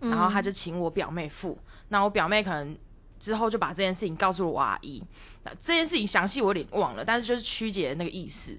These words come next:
Speaker 1: 嗯。
Speaker 2: 然后就是金钱上的纠纷，
Speaker 1: 嗯。
Speaker 2: 然后到后来春节的时候就把这件事情突然不知道为什么就整个直接讲出来，就说，哦，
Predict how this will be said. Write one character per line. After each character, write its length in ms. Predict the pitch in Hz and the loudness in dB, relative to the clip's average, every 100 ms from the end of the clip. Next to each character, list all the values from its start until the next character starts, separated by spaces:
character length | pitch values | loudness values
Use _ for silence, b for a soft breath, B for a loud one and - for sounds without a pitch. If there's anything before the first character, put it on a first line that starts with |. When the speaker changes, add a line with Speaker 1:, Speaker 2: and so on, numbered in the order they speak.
| - | 0
Speaker 1:
嗯。 420 | 254 247 226 208 | 4 4 4 2
Speaker 2:
然 120 | 170 | 0
后 80 | 165 - | 0 -2
就 120 | 262 | -6
是 40 | 226 | -2
金 140 | 247 | 0
钱 100 | 190 | 2
上 120 | 208 | 2
的 60 | 165 | 0
纠 240 | 160 151 | 0 -2
纷， 300 | 147 139 - - | -2 -6 -8 0
Speaker 1:
嗯。 180 | - 233 | 4 6
Speaker 2:
然 100 | 240 | 6
后 60 | |
到 160 | 208 214 | 6 4
后 180 | 214 185 | 4 2
来 240 | 131 110 - - - - - | 2 -2 -10 -20 -20 -20 -8
春 240 | - 277 | 6 6
节 120 | 277 190 | 8 4
的 100 | 180 | 4
时 80 | |
候 60 | 202 | 0
就 80 | 233 | 0
把 100 | 190 | 0
这 120 | 185 | 2
件 80 | 202 | 2
事 60 | 220 | 0
情 120 | 175 | -4
突 160 | - | 0
然 100 | 208 | 0
不 60 | 160 | 2
知 60 | 185 | 4
道 40 | |
为 60 | 190 | 4
什 80 | 160 | 2
么 80 | |
就 120 | 139 196 | -8 -8
整 120 | 147 | -8
个 60 | 139 - - | -12 -14 -6
直 60 | 165 | -4
接 80 | |
讲 180 | 196 - - | 0 -2 -2
出 220 | 143 156 | -10 -4
来， 140 | 147 143 | -4 -4
就 80 | |
说， 180 | 196 226 | -2 4
哦， 180 | 214 180 | 4 4